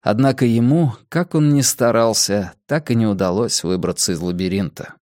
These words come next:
Незадолго до появления девочки в системе Возрождения де Сойе приснился сон, в котором он отыскал таки медицинский центр святого апостола Иуды. Отыскал и с ужасом понял, что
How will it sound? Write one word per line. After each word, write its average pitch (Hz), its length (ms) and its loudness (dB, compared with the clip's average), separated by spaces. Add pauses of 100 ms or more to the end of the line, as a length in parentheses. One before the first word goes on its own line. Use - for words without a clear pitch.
(1200)
Незадолго 165 540 4
до 180 120 2
появления 170 500 4
девочки 151 480 0
в - 60 -4
системе 143 500 2
Возрождения 131 920 0
де 92 220 -2
Сойе 180 420 0
приснился 135 720 0
сон, 113 460 0 (280)
в - 80 -18
котором 165 380 2
он 156 100 4
отыскал 131 600 2
таки 101 260 -6
медицинский 104 640 -2
центр 107 360 -2
святого 104 480 0
апостола 110 560 -2
Иуды. 110 500 -2 (400)
Отыскал 127 760 0 (320)
и - 80 -6
с - 180 -2
ужасом 160 460 2
понял, 127 340 2
что 113 480 -4